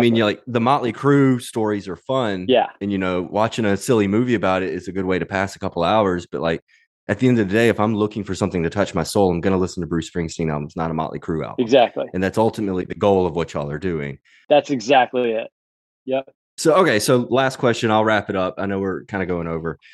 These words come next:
Speaker 2: Uh, so what's on, what's on deck for you guys? So you're writing another album. You got another album coming
Speaker 1: Yep.
Speaker 2: out. You're touring. Tell me what, tell me what's coming up.
Speaker 1: Twenty twenty-three. Yeah. So the, the new record comes out January of twenty twenty-three.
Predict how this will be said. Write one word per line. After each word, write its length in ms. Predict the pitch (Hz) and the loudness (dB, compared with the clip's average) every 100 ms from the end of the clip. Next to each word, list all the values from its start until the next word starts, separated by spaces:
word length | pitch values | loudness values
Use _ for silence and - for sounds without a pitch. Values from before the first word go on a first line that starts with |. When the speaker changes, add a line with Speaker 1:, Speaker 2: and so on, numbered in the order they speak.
| - - | -12 0
Speaker 2:
Uh, 340 | 98 101 71 | 2 4 2
so 220 | - 151 | 2 4
what's 260 | 135 147 151 | 6 4 2
on, 320 | 139 127 120 | 2 2 0
what's 160 | 120 123 | -2 -2
on 140 | 120 | -2
deck 240 | 113 104 - | 0 -2 -2
for 80 | 98 | -6
you 120 | 85 | -4
guys? 300 | 82 78 - | -4 -4 -2
So 60 | |
you're 100 | 95 | 0
writing 260 | 92 113 113 | 2 2 2
another 280 | 113 104 101 | 2 2 2
album. 300 | 95 95 95 | 2 0 -4
You 60 | |
got 120 | 90 98 | -4 -2
another 280 | 104 101 | 0 2
album 200 | 95 92 | 2 0
coming 260 | 90 95 90 | -2 -4 -2
Speaker 1:
Yep. 80 | 87 | -2
Speaker 2:
out. 240 | 87 87 - _ | -2 -4 -8 _
You're 140 | - 82 | -8 -6
touring. 640 | - 104 104 98 95 92 _ | 2 4 4 2 0 -4 _
Tell 120 | - 104 | -12 -4
me 80 | |
what, 200 | 104 104 | -2 -2
tell 100 | - 120 | -2 0
me 80 | |
what's 160 | 117 107 | 0 0
coming 220 | 113 95 | -4 -4
up. 100 | 80 | -4
Speaker 1:
Twenty 220 | - 226 | 0 2
twenty-three. 500 | 233 220 190 - 202 | 2 0 0 2 2
Yeah. 140 | 196 202 | 4 2
So 200 | - 180 | 2 0
the, 160 | 156 156 | 0 -4
the 180 | 143 147 | -2 0
new 180 | 156 190 | 0 2
record 320 | 196 190 180 | 2 2 -6
comes 280 | 170 165 165 | -6 -4 -2
out 160 | 160 | -2
January 440 | - 147 160 165 151 | -2 -6 -2 0 0
of 100 | - | -2
twenty 240 | 156 147 | -6 -6
twenty-three. 720 | 135 147 139 - 139 143 143 | -6 -6 -6 -6 -4 -2 -4